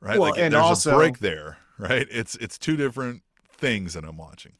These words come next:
Speaker 2: And also, I know there's tribalism, so there's people who don't watch one and do watch another, so you can break it up if you want.
Speaker 1: Mm-hmm.
Speaker 2: I, again, I, I know I sound tribalistic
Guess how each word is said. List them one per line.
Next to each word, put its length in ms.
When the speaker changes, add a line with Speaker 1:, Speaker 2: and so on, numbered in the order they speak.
Speaker 2:
And 260
also, 480
I 80
know 160
there's 180
tribalism, 720
so 160
there's 160
people 280
who 100
don't 340
watch 360
one 300
and 300
do 160
watch 240
another, 340
so 180
you 200
can 140
break 260
it 40
up 180
if 120
you 60
want. 440
Speaker 1:
Mm-hmm. 540
Speaker 2:
I, 160
again, 480
I, 80
I 140
know 160
I 80
sound 400
tribalistic 680